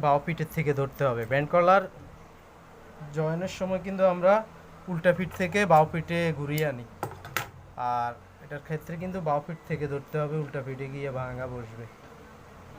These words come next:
দুই সুতা পরিমাণ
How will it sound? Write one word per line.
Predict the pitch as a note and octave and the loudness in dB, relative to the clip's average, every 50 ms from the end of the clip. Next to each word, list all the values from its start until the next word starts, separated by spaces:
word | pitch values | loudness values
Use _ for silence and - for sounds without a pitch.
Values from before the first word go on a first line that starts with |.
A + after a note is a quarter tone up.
| - - - - - - - - - - - - - - - - - - - - - - - - - - - - - - - - - - - - - - - - - - - - - - - - - - - - - - - - - - - - - D3 | -18 -18 -18 -18 -18 -18 -18 -18 -18 -18 -18 -16 -16 -14 -14 -14 -14 -14 -12 -12 -12 -12 -12 -12 -12 -12 -10 -10 -10 -10 -12 -14 -18 -20 -20 -20 -20 -20 -20 -20 -20 -20 -20 -20 -18 -18 -18 -18 -18 -18 -18 -18 -18 -20 -20 -20 -20 -20 -20 -18 -14 -10
দুই | C3 D3+ D3+ - | -8 -8 -6 -6
সুতা | E3+ D#3+ - E3+ E3 - | -4 -2 -2 -2 0 0
পরিমাণ | F3+ E3+ E3+ E3+ E3 E3 | -2 -2 0 0 -2 -2